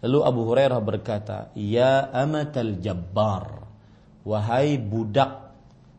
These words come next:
Allah yang maha kuasa, al masjidu turidin, apakah kamu ingin masuk ke dalam masjid?" Maka wanita ini mengatakan, "Qalat, iya betul."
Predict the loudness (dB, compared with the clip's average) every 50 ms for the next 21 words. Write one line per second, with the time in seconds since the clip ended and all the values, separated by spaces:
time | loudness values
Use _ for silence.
0 | -20 _ -20 -20 -20 -20 -20 -20 -20 -14 -8 -6 -4 0 2 2 2 2 0 -2
1 | -2 -2 -4 -4 -4 -4 -6 -6 -8 -6 -4 -4 -4 -4 -6 -10 -12 -14 -14 -16
2 | -18 -20 -20 -20 -20 -20 -20 -20 _ _ -20 _ -10 -6 -4 -4 -2 -2 -2 -2
3 | -4 -6 -8 -4 -4 -4 -2 -2 -2 -2 -2 -2 -4 -8 -8 -6 -4 -4 -2 -2
4 | -4 -4 -4 -4 -2 -2 -2 -2 -2 -4 -6 -8 -10 -14 -18 -20 -20 -20 -10 -6
5 | -6 -4 -2 -4 -4 -4 -4 -6 -4 -4 -6 -6 -4 -4 -4 -4 -4 -4 -4 -6
6 | -6 -8 -8 -8 -6 -6 -6 -6 -6 -8 -8 -8 -10 -10 -8 -6 0 2 2 2
7 | 0 -2 -8 -16 -20 -20 -20 -20 _ -20 _ -18 -18 -10 -6 -2 -2 -2 -2 -2
8 | -4 -6 -6 -6 -4 -4 -4 -4 -4 -4 -6 -4 -6 -6 -6 -6 -6 -8 -8 -10
9 | -12 -10 -2 2 4 6 6 6 4 0 -2 -4 -8 -14 -20 -20 -20 _ _ _
10 | _ _ _ -2 0 2 2 2 0 -2 -4 -2 0 0 0 0 -2 -6 -12